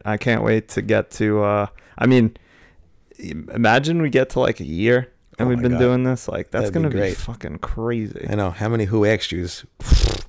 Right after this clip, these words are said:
Speaker 2: How many washed up? I mean, what else am I washed up with?
Speaker 1: Oh,
Speaker 2: I gotta
Speaker 1: everything.
Speaker 2: figure it out.
Speaker 1: Yeah,
Speaker 2: Yeah.
Speaker 1: we'll see.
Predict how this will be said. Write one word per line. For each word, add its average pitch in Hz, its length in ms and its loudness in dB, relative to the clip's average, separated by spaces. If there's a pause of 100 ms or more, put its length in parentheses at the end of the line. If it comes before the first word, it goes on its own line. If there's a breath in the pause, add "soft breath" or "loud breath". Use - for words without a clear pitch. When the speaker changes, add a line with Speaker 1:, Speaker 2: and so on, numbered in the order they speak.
(760 soft breath)
Speaker 2:
How 120 100 -4
many 101 120 0
washed 92 320 -2
up? - 140 0
I 92 80 -2
mean, 95 180 -2
what 110 140 -2
else 127 160 0
am 90 60 -2
I - 20 -2
washed 82 300 -6
up - 140 -12
with? - 200 -14 (160)
Speaker 1:
Oh, - 100 -12
Speaker 2:
I - 0 - (200)
gotta - 100 -2
Speaker 1:
everything. 123 300 2
Speaker 2:
figure 87 120 -2
it 90 80 -4
out. 98 300 -6
Speaker 1:
Yeah, 110 80 0
Speaker 2:
Yeah. 110 240 2
Speaker 1:
we'll 120 140 -4
see. 135 280 -2